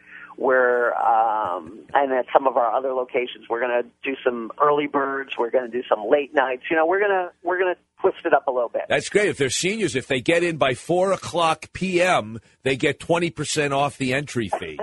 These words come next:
Speaker 1: <laughs>
Speaker 2: right?
Speaker 1: I, I knew that was coming.
Speaker 2: Early
Speaker 1: Uh,
Speaker 2: bird
Speaker 1: where's the
Speaker 2: special.
Speaker 1: where's the blue plate special, right?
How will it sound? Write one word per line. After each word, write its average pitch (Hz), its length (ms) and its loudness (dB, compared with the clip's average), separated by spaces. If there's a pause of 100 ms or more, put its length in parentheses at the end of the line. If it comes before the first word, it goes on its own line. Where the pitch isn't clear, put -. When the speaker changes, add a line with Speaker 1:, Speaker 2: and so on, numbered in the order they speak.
Speaker 1:
<laughs> - 100 -4
Speaker 2:
right? 135 360 0 (560)
Speaker 1:
I, 208 260 0
I 214 120 0
knew 233 340 -10
that 202 220 2
was 185 120 -14 (180)
coming. 185 300 -2
Speaker 2:
Early 151 300 2
Speaker 1:
Uh, - 60 -4
Speaker 2:
bird 135 180 2
Speaker 1:
where's 123 60 -4
the - 40 -6
Speaker 2:
special. 113 540 -2 (600)
Speaker 1:
where's 214 380 2
the 214 80 2
blue 208 340 -4
plate 202 220 2 (100)
special, 180 380 0
right? 127 400 -2